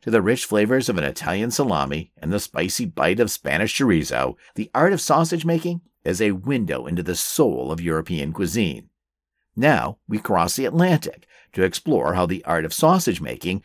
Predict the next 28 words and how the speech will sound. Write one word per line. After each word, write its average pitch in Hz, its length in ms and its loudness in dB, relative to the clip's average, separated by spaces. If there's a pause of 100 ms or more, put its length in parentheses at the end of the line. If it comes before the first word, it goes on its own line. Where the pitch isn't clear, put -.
(120)
has 127 200 2
evolved 127 640 2
and 110 100 0
taken 95 280 -2
on 82 180 0
new 85 140 -2
flavors 101 680 0
in 131 120 -2
the 180 100 2
Americas. 156 720 2 (460)
We'll 180 120 4
dive 160 520 2
into 104 120 -4
the 76 120 -6
rich 98 280 -2
world 110 300 4
of 90 80 0
American 85 600 -2
hot 95 280 0
dogs 69 400 -6
and 92 240 -4
South 170 280 0
American 98 500 -2
choripan. 80 680 -2 (380)
In 90 80 -8
the 98 60 -4
United 98 360 2
States, 71 440 -2